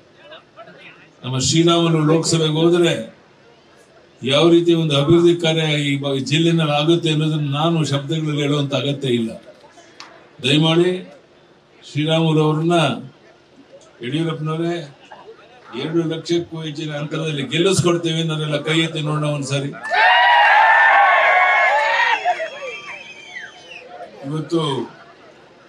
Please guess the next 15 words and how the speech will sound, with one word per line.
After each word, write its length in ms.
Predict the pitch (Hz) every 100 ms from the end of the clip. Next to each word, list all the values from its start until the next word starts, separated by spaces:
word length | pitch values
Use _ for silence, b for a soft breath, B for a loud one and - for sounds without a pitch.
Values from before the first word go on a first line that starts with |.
| - - _ - 120
ರಾಜ್ಯಾದ್ಯಂತ 760 | 127 147 175 170 160 156 151 165 185 175 - - - - - - - - - - - 147
ಎಸ್ 140 | 143 -
ಟಿ, 80 | 175 160
ಎಸ್ 120 | -
ಟಿ 80 | 151 147
ಕಾಲೋನಿಗಳಲ್ಲಿ 600 | 151 151 151 147 147 135 113 -
ಸಿಮೆಂಟ್ 420 | 147 160 156 117 - - - 135
ರಸ್ತೆಯನ್ನ 420 | 131 - 160 151 135
ಮಾಡಿದೆ 260 | 131 135 135
ನಾನು. 220 | 131 143 151 - - - - - - - - - - - - - - - - - - _ - - 139
ಅಯೋಧ್ಯೆಯಲ್ಲಿ 760 | 165 175 170 170 175 170 165 139 113 - - - - - - - - - - 285 - - - - - - - _ - _ 113
ವಾಲ್ಮೀಕಿ 480 | 143 175 180 175 165 156
ವಿಮಾನ 260 | 165 170 160
ನಿಲ್ದಾಣ 320 | 156 160 165 156 135 113 - - - - _ _ - - - -
ಕೇಂದ್ರ 240 | 165 165